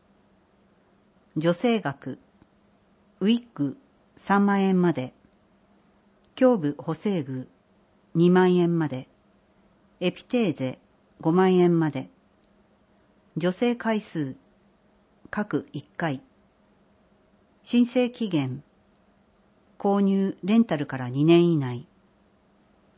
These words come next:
令和八年四月一日以降に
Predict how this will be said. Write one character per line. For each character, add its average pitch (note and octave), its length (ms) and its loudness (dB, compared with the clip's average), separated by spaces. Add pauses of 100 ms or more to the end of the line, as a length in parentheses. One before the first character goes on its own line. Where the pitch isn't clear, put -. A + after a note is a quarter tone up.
(280)
令 A#3+ 180 4
和 G3+ 140 0
八 D3 280 -4
年 C#3 240 0 (100)
四 - 200 -6
月 A#3+ 220 -4
一 A#3 280 -4
日 A#3+ 240 -2
以 A#3 60 -2
降 D#3 240 -2
に C3 260 -4